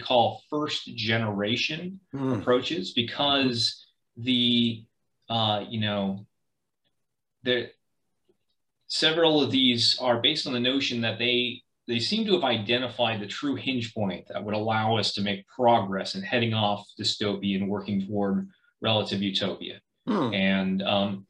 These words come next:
Speaker 1: so I don't
Speaker 2: Mm-hmm.
Speaker 1: wanna mischaracterize any of these, but it
Speaker 2: Mm-hmm.
Speaker 1: seems like,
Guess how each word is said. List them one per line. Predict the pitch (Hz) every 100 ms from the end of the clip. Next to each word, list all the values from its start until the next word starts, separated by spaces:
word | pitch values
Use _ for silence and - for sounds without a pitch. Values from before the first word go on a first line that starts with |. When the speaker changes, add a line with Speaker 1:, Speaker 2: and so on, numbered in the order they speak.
| _ -
Speaker 1:
so | 175
I |
don't | 214
Speaker 2:
Mm-hmm. | 208 175
Speaker 1:
wanna | 160
mischaracterize | 180 - 175 175 151 135 117 117
any | 120 113
of |
these, | 110 107 98 - - _ _
but | 120 120
it |
Speaker 2:
Mm-hmm. | 113 165
Speaker 1:
seems | 147 123
like, | 135 120 113 -